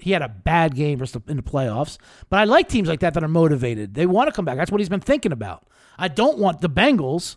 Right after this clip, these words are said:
who have that Super Bowl hangover, fat and sassy. I want our Tannehill. I want, what are, what are the Giants gonna do with Derrick Henry? They just cut Blake. Blake Martinez j-, asked to get out this week, the linebacker,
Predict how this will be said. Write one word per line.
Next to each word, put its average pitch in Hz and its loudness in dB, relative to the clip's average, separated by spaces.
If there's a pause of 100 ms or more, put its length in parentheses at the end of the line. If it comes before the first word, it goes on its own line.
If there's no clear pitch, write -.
who 180 0
have 180 2
that 180 2
Super 208 -2
Bowl 202 2
hangover, 185 0
fat 208 0
and 180 -6
sassy. 262 -2 (1800)
I 165 4
want 214 6
our 233 2
Tannehill. 175 2
I 185 2
want, 196 0
what 330 0
are, 180 -2 (160)
what 427 2
are 202 0
the 175 -2
Giants 165 -2
gonna 180 -2
do 156 0
with 147 -2
Derrick 175 2
Henry? 135 -4 (280)
They 254 2
just 220 2
cut 254 0
Blake. 196 0 (200)
Blake 262 2
Martinez 269 2
j-, 127 -2
asked 254 0
to 170 -6
get 190 2
out 247 2
this 240 4
week, 302 2 (140)
the 196 -2
linebacker, 269 0